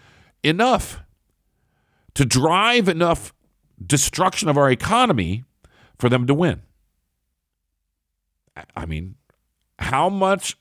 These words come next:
does our economy have to die? And how many Americans have to die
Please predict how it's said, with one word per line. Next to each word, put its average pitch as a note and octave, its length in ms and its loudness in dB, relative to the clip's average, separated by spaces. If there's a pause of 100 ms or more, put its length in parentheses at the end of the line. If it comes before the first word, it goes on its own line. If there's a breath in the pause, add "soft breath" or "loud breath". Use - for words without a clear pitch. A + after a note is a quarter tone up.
(260)
does A#2+ 140 2
our B2 140 6
economy B2 480 2
have G#2 340 0
to F#2+ 100 -4
die? D#2 680 -4 (960)
And C#3+ 160 -2
how F#3+ 240 -2
many G#3 280 0
Americans D3+ 720 0
have A2+ 260 -2
to A2+ 100 -4
die D#2 600 -2